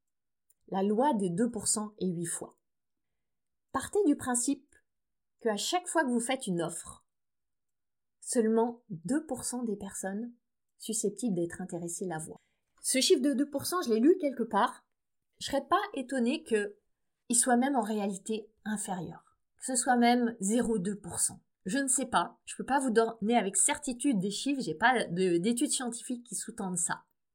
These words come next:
Mais prenons deux pour cent, sachant que je pense que c'est un chiffre assez surestimé. Quand vous faites une offre, quand vous écrivez un post, quand vous publiez une vidéo,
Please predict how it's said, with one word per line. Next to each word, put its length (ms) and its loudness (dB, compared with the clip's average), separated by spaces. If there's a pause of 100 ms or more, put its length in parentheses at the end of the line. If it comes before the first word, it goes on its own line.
(920)
Mais 120 -4
prenons 320 0
deux 160 0
pour 160 -8
cent, 200 -6 (360)
sachant 320 -8
que 80 -12
je 40 -12
pense 200 -6
que 100 -6
c'est 140 -6
un 80 -8
chiffre 480 -12 (300)
assez 420 -4
surestimé. 640 -6 (1080)
Quand 140 -2
vous 120 -2
faites 240 -4
une 160 -2
offre, 180 -8
quand 100 -10
vous 200 -4
écrivez 320 -6
un 140 -4
post, 300 -8
quand 100 -10
vous 180 -4
publiez 540 2
une 160 2
vidéo, 360 -2